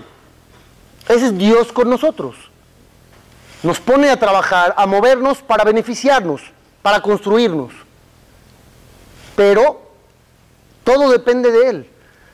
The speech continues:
Cuando decía Rab Haim Volozhin, la segulá más grande de la historia, él decía, "En od milevado". Tú piensa que no hay nada fuera del poder de Dios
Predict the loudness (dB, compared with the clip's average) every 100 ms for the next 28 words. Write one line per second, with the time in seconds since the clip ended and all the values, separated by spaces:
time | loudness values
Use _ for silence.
0 | _ _ -6 -2 0 0 -2 0 2 2
1 | -2 -16 _ _ -4 -2 0 0 0 0
2 | 2 2 0 -2 -12 -14 -20 _ -6 -6
3 | -2 -2 2 2 2 -2 0 0 0 0
4 | 0 0 -4 -4 -2 0 -2 -2 -4 -6
5 | -8 -8 -14 _ -20 _ 2 2 0 -2
6 | -2 -2 -4 -2 -2 -2 -4 -8 -10 _
7 | _ _ _ _ _ _ -4 0 0 2
8 | 0 -2 -2 -8 _ _ _ -4 0 2
9 | 2 0 0 0 -2 -4 -4 0 2 2
10 | 0 -2 -2 -2 2 2 2 0 -2 -2
11 | -4